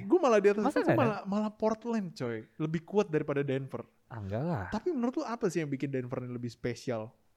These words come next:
Speaker 1: Ya akhirnya dia,
Speaker 2: Eh,
Speaker 1: mereka bisa lolos gitu.
Speaker 2: dua hal. Mike, oh enggak deh, ini nggak suka dipanggil Mike.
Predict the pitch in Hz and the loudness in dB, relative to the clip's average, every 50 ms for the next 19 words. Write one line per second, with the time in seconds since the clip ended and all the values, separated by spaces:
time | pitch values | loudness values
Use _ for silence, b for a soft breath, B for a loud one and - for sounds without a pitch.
0 | _ _ _ 139 139 151 147 151 165 170 165 170 156 143 139 - 131 131 151 151 | _ _ _ -8 -6 -4 -2 0 0 0 0 0 0 -2 -2 -2 -2 -2 -2 -4
1 | 131 127 120 117 120 123 117 113 - - 117 104 120 - - - - _ _ _ | -4 -4 -4 -4 -4 -4 -6 -8 -10 -12 -14 -14 -14 -18 -20 -20 -20 _ _ _
2 | _ _ _ _ 117 117 120 127 117 113 113 104 95 73 - - - - B B | _ _ _ _ -2 2 4 4 4 4 2 0 -4 -4 -8 -10 -14 -16 B B
3 | B B B B B _ - 120 117 113 113 - - 135 - - 156 143 120 131 | B B B B B _ -6 -4 -4 -4 -4 -6 -10 -10 0 2 2 4 4 4
4 | 123 113 - 120 131 127 123 120 - - 127 117 110 - 117 113 107 113 113 110 | 4 4 2 2 2 2 0 0 0 2 2 2 2 2 2 2 4 4 2 2
5 | - | 0